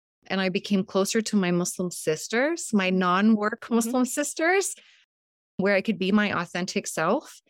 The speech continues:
Speaker 1: and where I could really vent and really talk about the things that were hurting me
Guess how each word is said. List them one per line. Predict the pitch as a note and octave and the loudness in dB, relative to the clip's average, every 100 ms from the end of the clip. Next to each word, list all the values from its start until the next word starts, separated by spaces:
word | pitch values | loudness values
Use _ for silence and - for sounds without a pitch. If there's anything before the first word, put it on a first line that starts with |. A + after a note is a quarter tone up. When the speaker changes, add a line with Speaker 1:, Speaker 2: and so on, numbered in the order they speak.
| _ _ _ _ | _ _ _ _
Speaker 1:
and | F3 F#3 | 0 2
where | F3+ | 2
I | F3 | 0
could | G3+ F3 | -2 0
really | F3 F3+ G3+ E3+ | 2 4 4 2
vent | C#3+ D#3 D#3+ B3+ - - _ _ _ _ _ - | -2 0 4 2 2 -12 _ _ _ _ _ -2
and | F3+ | 0
really | E3+ F3+ F#3 | 2 2 0
talk | - F3+ E3 - | -2 -2 -4 -2
about | F3+ F3+ | -4 -4
the | F3 | -6
things | - E3 F3 | -4 -2 0
that | F3 | -2
were | D#3 C#3+ - | -4 -8 -6
hurting | D#3+ D#3+ G#3 C4 | -2 2 2 2
me | C#4+ | 0